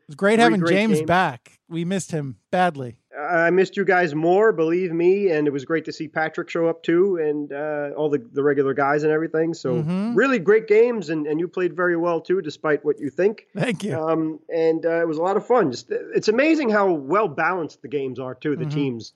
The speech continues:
Speaker 1: Yeah.
Speaker 2: and the games. Uh, one goal games, and, and, and really, and we, it was so hot and humid that day too, with the sun beating down on you. So
Speaker 1: Yeah.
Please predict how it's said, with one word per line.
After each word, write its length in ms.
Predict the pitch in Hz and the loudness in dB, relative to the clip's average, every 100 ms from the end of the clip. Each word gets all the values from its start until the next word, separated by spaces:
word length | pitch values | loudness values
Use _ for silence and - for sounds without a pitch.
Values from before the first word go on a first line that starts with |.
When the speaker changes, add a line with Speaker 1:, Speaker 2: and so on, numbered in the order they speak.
| _ | _
Speaker 1:
Yeah. 180 | 156 147 147 | -8 -8 -4
Speaker 2:
and 140 | 143 | -4
the 40 | 135 | 0
games. 500 | 151 151 127 110 - _ _ _ _ 127 | 2 2 2 -6 -16 _ _ _ _ -10
Uh, 80 | 120 | -2
one 240 | 151 151 | 2 2
goal 240 | 156 151 | 4 4
games, 460 | 143 156 151 147 117 | 4 4 4 2 -2
and, 200 | 127 123 | -6 -6
and, 300 | 127 123 120 | -6 -6 -6
and 200 | 120 120 | -6 -4
really, 500 | 135 143 135 123 120 | 0 2 2 0 -4
and 120 | 117 | -8
we, 140 | 117 120 - | -10 -12 -10
it 120 | 131 | -8
was 120 | 123 | -6
so 140 | - 175 | 0 0
hot 300 | - 156 165 | 2 0 0
and 100 | 135 | 0
humid 280 | 156 160 123 | 2 2 0
that 200 | 143 - | -2 -4
day 160 | 135 | -6
too, 240 | 127 156 147 | -4 -4 -2
with 140 | 127 | -4
the 80 | 123 | -8
sun 260 | - 143 | -6 -4
beating 240 | 123 135 123 | -2 -4 -4
down 200 | 127 123 | -6 -8
on 160 | 123 120 | -8 -8
you. 80 | |
So 300 | 117 127 123 117 | -8 -6 -8 -8
Speaker 1:
Yeah. 280 | 117 113 | -12 -10